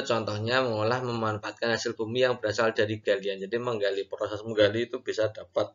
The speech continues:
logam, eh, logam mulia, bisa mendapatkan nikel, timah, dan lain-lain, pasir, belerang,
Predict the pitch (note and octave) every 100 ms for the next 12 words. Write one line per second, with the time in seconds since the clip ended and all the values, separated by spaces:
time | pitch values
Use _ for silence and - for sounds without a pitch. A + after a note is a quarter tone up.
0 | - A2+ G#2 - A2 A#2+ C3 - - _
1 | C#2+ C2+ G2 G2 G#2+ G#2+ G#2 G#2 A2 C3+
2 | - A#2+ G#2+ G#2 F#2+ F#2+ F#2+ G#2 G#2 G#2
3 | - G2+ G2+ A2 C3+ - - _ _ _
4 | - G#2 G#2 G#2+ B2+ C3+ G2+ F#2+ F#2+ F#2
5 | F#2+ F#2+ F#2 G2+ G2 B2+ A2+ - G2+ G2+
6 | A2+